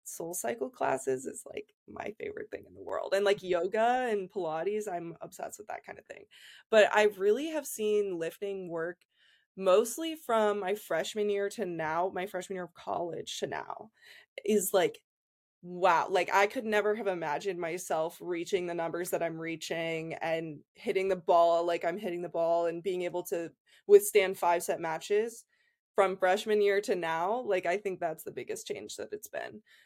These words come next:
So, yeah, like, looking back at my freshman year when I first came here, I had the fundamentals, but thinking of myself, like,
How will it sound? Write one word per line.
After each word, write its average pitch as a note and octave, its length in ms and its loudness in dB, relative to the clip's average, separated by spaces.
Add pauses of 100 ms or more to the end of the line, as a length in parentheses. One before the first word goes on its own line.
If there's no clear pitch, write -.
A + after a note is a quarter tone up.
(140)
So, F3+ 600 4 (100)
yeah, F#3 300 -10
like, E3 240 -6
looking G3+ 220 -2
back G#3 200 -8
at - 80 -12
my F#3+ 100 -10
freshman F#3 480 -10
year F#3 220 -4
when G3+ 100 -2
I F#3+ 100 -4
first F#3 300 -8
came G3 300 -6
here, B3 340 -8 (320)
I G#3+ 80 4
had A3+ 240 2
the A#3 60 -2
fundamentals, G3 640 0
but F3+ 180 0
thinking G#3 280 -2
of F#3+ 60 -2
myself, F3+ 500 -2
like, D3+ 220 -8